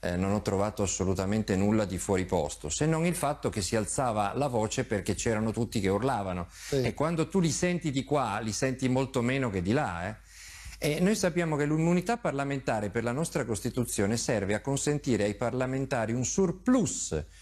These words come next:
Speaker 1: di diritto di critica rispetto a quello che abbiamo noi comuni cittadini.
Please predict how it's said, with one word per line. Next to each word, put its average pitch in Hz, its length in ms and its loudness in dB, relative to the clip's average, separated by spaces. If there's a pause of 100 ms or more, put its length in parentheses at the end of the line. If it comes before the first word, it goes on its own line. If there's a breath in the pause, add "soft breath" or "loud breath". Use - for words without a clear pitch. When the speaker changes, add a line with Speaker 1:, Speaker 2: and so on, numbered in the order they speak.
(140 loud breath)
Speaker 1:
di 117 160 4
diritto 135 480 2
di 117 120 0
critica 120 800 -2 (720)
rispetto 214 540 0
a 220 80 2
quello 240 320 2
che 262 120 -4
abbiamo 190 400 0
noi 139 200 0
comuni 127 380 -2
cittadini. 110 760 -2